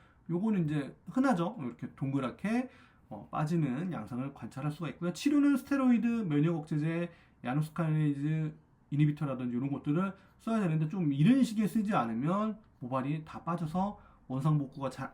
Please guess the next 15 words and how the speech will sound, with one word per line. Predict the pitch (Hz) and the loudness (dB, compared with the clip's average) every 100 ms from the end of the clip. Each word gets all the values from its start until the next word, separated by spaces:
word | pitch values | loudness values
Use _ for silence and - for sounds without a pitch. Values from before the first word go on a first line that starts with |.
| - | -6
안 | 135 151 170 | 4 6 8
될 | 208 196 | 6 2
수도 | - - 339 330 | 0 0 2 6
있는, | 233 143 113 - | 6 4 0 -6
그래서 | - 113 110 - - - | -14 -12 -12 -14 -20 -20
조기 | - 147 151 160 | -2 2 2 2
치료가 | 180 165 131 113 131 220 262 - _ _ | 0 0 0 -2 -2 -2 -4 -14 _ _
급속도로 | - 147 170 165 127 | -10 -6 -2 -2 -2
되는, | 113 | -6
어떻게 | 113 185 | -4 0
보면은 | 170 170 160 156 160 | 2 2 2 2 0
탈모 | - 254 247 233 | 0 4 6 4
상황에서의 | 220 214 185 165 151 147 147 | 2 0 0 0 0 0 0
응급 | 123 143 202 | 4 4 4
상황이 | - 190 180 170 220 233 | 2 2 2 2 2 0